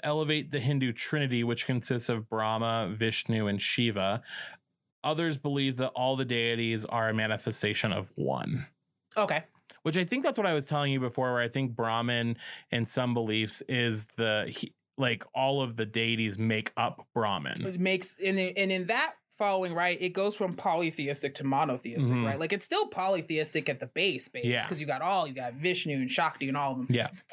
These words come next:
Speaker 2: Ganesha in there? Am I wrong? Is that a different, is that
Speaker 1: There,
Speaker 2: Buddhism?
Speaker 1: there probably is. I only listed, like, the, what was that, like, seven
Speaker 2: Six, yeah,
Speaker 1: that
Speaker 2: six,
Speaker 1: were, like,
Speaker 2: Like, the biggest.
Speaker 1: said to be, like, the most popular
Speaker 2: Okay,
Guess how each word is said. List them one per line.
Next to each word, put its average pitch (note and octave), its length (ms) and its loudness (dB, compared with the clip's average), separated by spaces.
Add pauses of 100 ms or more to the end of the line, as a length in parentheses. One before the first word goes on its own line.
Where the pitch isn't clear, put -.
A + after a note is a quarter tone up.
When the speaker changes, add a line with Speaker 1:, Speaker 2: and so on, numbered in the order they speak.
(120)
Speaker 2:
Ganesha G#3+ 540 2
in B3+ 200 2
there? C4+ 280 0 (580)
Am C4 80 -2
I F#4 140 2
wrong? D#4 380 2
Is C#4 80 -6
that F4 100 2
a D#4+ 60 0
different, C#4 340 0
is A#3 80 -2
that D#4+ 220 0
Speaker 1:
There, E3+ 260 2
Speaker 2:
Buddhism? D#4+ 280 -4
Speaker 1:
there F#3 200 2
probably G#3 960 0
is. E3 540 0 (160)
I F#3 320 0
only A3 380 0
listed, D3+ 560 0
like, B2 380 0
the, A#2 580 2
what B2+ 180 0
was A#2+ 140 0
that, A#2 160 2
like, A2 260 0 (220)
seven B2 640 2
Speaker 2:
Six, B2 200 0
yeah, A#2 80 2
Speaker 1:
that - 40 0
Speaker 2:
six, A#2 100 -2
Speaker 1:
were, G#2+ 420 2 (440)
like, A2 300 0 (720)
Speaker 2:
Like, C#3+ 540 -4
the - 60 -2
biggest. G#3 320 -2
Speaker 1:
said F3 220 2
to D3+ 80 4
be, C#3 200 2
like, A#2+ 280 0
the B2+ 80 0
most A#2 400 -2
popular G#2 720 0
Speaker 2:
Okay, F3 300 0